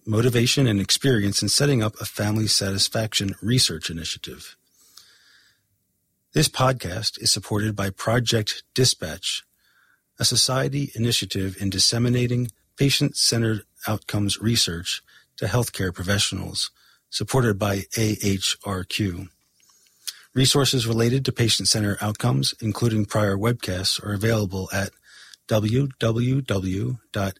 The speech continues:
S C C M dot org slash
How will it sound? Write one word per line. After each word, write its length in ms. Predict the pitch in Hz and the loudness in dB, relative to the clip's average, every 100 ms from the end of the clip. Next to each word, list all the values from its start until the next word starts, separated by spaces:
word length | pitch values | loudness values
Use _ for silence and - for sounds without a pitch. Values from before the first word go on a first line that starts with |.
| - | -4
S 320 | 113 - - - | 0 0 -2 -6
C 320 | - - 127 | -2 0 2
C 340 | - - 120 104 | 2 2 0 -4
M 440 | 92 95 95 90 - | -4 -4 -6 -10 -10
dot 200 | 104 98 - | -6 -6 -2
org 400 | 123 101 101 110 - _ _ _ _ _ _ | 0 0 -2 -6 -14 _ _ _ _ _ _
slash 600 | - 110 101 101 - - | -6 -2 -2 0 -2 -2